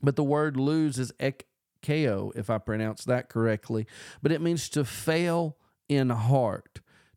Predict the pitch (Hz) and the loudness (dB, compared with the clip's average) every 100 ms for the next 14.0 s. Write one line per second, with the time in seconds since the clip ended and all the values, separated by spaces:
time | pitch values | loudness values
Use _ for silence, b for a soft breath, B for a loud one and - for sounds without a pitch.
0 | - 147 123 - - 151 127 92 _ - | -2 0 0 -4 0 2 0 -4 _ -20
1 | b b b _ - 135 127 135 127 123 | b b b _ 0 2 2 2 2 2
2 | 131 120 - - B B B - 143 156 | 2 0 -4 -12 B B B -4 -2 0
3 | 156 - 143 165 190 202 175 160 151 156 | -2 -4 -2 0 0 0 0 0 -2 -2
4 | 156 - 131 123 139 156 165 139 - - | -2 0 0 2 2 2 0 -4 -10 -2
5 | 143 123 95 120 143 156 - 170 160 143 | 0 0 -2 -4 -2 -2 -2 -4 -2 -2
6 | 123 - - 170 180 185 185 - 156 156 | -2 -6 -4 -2 0 0 -2 -2 -2 0
7 | 143 120 104 151 147 110 B B B - | 0 -2 -2 0 0 -2 B B B -2
8 | 143 180 - - 156 147 156 151 151 - | -2 -2 -6 -8 -4 -2 -2 0 -2 -2
9 | - - 196 208 202 170 - - 196 165 | -8 -2 0 0 0 -2 -4 0 2 2
10 | 123 113 117 B B - 160 151 131 131 | 0 -2 -6 B B -6 -2 0 -2 -2
11 | 156 156 - 156 170 175 170 156 156 135 | -2 0 0 0 0 -4 -6 -2 -2 -2
12 | - - 143 131 127 170 170 143 123 117 | -6 -4 -2 0 0 0 0 0 0 -2
13 | 117 120 120 127 120 117 139 135 101 | -4 -2 0 2 2 2 2 2 -2